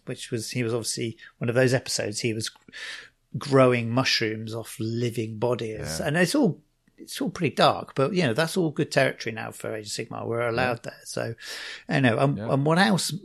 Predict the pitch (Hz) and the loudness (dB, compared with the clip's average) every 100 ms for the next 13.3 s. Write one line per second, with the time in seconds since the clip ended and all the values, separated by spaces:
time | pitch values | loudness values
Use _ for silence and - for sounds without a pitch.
0 | 135 127 156 - 170 156 - - 143 117 | -4 -4 0 2 4 2 -2 2 4 4
1 | 135 147 131 - - 139 127 131 135 123 | 2 0 -2 -2 4 4 4 4 4 4
2 | - 131 131 - 139 135 131 110 110 131 | 0 -4 -4 -4 -2 -2 -2 -4 -4 -6
3 | 127 123 117 - - - - - 139 131 | -2 -4 -4 -12 -18 -16 -18 -4 0 4
4 | 123 - - _ 127 131 180 117 135 - | 2 0 -14 _ -4 -4 -2 -2 -2 -8
5 | - 135 147 127 107 120 120 107 139 127 | -2 2 2 0 -2 0 2 6 8 8
6 | 107 - - 123 120 117 127 113 - - | 2 -4 -2 -2 2 4 4 0 -6 -8
7 | - - 110 104 117 113 - 120 117 107 | -10 -8 -8 -4 -4 -4 0 0 0 -6
8 | - 117 - 104 - 127 117 110 123 110 | -4 -4 -4 -6 -4 -4 -4 -4 -4 -6
9 | - - 117 117 113 110 110 110 110 110 | -8 -10 -6 -6 -4 -2 -2 -2 -2 -4
10 | 110 - - - - _ 143 143 180 151 | -6 -10 -16 -18 -18 _ -2 4 6 6
11 | 151 - 175 165 123 113 135 165 - 139 | 2 2 -2 0 -2 0 -4 -2 2 4
12 | 185 170 135 135 - - 113 - 135 135 | 4 2 2 0 -4 -6 -4 -2 0 0
13 | 117 107 | -2 -6